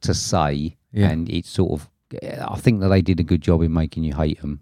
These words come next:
Speaker 2: Very stereotypical evil Nazis,
Speaker 1: They
Speaker 2: weren't they?
Speaker 1: were. Yeah, I'll tell you what, I, every film that I watch, I wouldn't have wanted to have lived in a tank, would you, and been in
Speaker 2: Ah.
Speaker 1: a tank driver. That Fury was rank as well,
Speaker 2: Yeah.
Speaker 1: wasn't it?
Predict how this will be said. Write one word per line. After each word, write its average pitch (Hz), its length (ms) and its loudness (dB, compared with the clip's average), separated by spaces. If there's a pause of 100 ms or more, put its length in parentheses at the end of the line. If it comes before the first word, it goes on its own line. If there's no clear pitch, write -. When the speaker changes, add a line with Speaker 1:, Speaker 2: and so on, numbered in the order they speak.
Speaker 2:
Very 113 280 4
stereotypical 92 1300 2
evil 87 320 2
Nazis, 82 580 0
Speaker 1:
They 139 120 4
Speaker 2:
weren't 135 40 4
they? 131 40 4
Speaker 1:
were. 95 260 4 (240)
Yeah, - 180 0
I'll - 80 -4
tell 180 180 4
you 123 100 6
what, 95 240 4 (160)
I, 90 60 -2 (200)
every 123 240 2
film 107 300 2
that 98 80 0
I 87 60 2
watch, 90 420 2
I 98 40 -2
wouldn't 113 200 4
have 85 160 -2
wanted 92 260 -2
to - 120 2
have 80 100 4
lived 82 240 0
in 78 100 0
a 76 40 -2
tank, 71 360 0
would 80 160 0
you, 80 200 4
and 76 280 -4
been 80 140 0
in 95 60 4
Speaker 2:
Ah. 82 120 6
Speaker 1:
a 78 40 4
tank 80 240 0
driver. 73 180 2
That 95 140 4
Fury 87 480 4
was 73 140 -2
rank 71 320 -2
as 80 120 0
well, 85 180 4
Speaker 2:
Yeah. 98 100 6
Speaker 1:
wasn't 85 120 4
it? - 80 -6